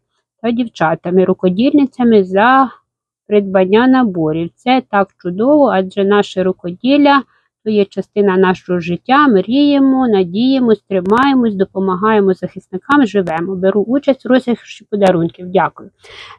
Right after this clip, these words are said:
Так, Люба, вітаю вас також. Будь ласка, напишіть мені, куди вам надіслати, е, приз. А я вам всім бажаю мирного неба, гарної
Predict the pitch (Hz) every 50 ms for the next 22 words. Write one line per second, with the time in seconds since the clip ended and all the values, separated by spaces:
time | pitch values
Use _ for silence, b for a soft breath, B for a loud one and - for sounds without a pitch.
0 | B _ - 214 175 170 170 _ _ 233 226 214 226 214 185 185 185 196 247 277
1 | - - 202 170 170 185 185 185 185 175 185 - _ - 175 - _ - 277 320
2 | 330 - - - - b b b b b _ - 208 220 214 208 190 - - 208
3 | 202 208 196 - - - 233 208 - - 208 196 202 202 202 196 190 190 - 208
4 | 196 190 202 180 180 175 180 180 165 165 180 - - - 185 170 170 - - 180
5 | 165 165 156 B B B B B 180 185 180 175 - - - 269 302 320 294 -
6 | - _ _ B B B B B B B B B B _ _ _ - - 202 220
7 | 254 262 254 220 214 202 208 202 196 202 196 190 - - _ - 233 226 202 185
8 | 185 190 196 202 202 196 190 175 180 185 185 202 214 202 - - 180 175 175 180
9 | 190 202 220 233 214 196 180 175 185 185 185 190 185 180 190 208 214 214 208 202
10 | 196 190 190 190 190 180 180